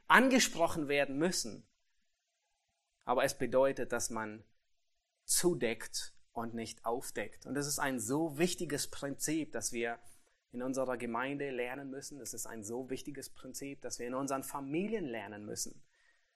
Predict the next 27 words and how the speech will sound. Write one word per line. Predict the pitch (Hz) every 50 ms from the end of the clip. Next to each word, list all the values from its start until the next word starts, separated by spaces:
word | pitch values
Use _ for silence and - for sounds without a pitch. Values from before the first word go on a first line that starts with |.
| _ _ _ _ _ _ _ _ _ _ _ _ _ -
Wenn | 151 160 160
du | 165 226 247 160
hörst, | 165 190 208 214 220 214 - -
wenn | 135 135 135 131
gerade | - 131 131 143 151 151 151 143
letzten, | 143 143 147 - - - 143 135
letzte | 117 120 135 139 - - 147 131
Woche | 139 151 151 - 160 143
war | 135 135 139
es, | 139 - -
äh, | 131 127 131 127 123
bei | 131 127 123
uns | 131 143 139 -
am, | 127 127 131 123 - - - - -
am | 123 127 135 127 -
Abendessenstisch, | 127 151 175 190 202 180 160 165 156 - 196 190 - - 180 214 220 - - -
da | 135 135 135
erzählte | 135 - - 170 170 185 180 165 151
eins | 139 147 175 202 196 -
der | - 131
Kinder, | - - 170 185 196 190 185 170 135
was | 147 151 -
ihm | 190 180 147
alles | 143 147 160 170 165 139 117
Böses | 135 147 160 160 160 165 151 - - - - - - -
angetan | 135 147 175 180 151 135 - - - 117 107 104 107
wurde. | 101 98 95 101 95 90 -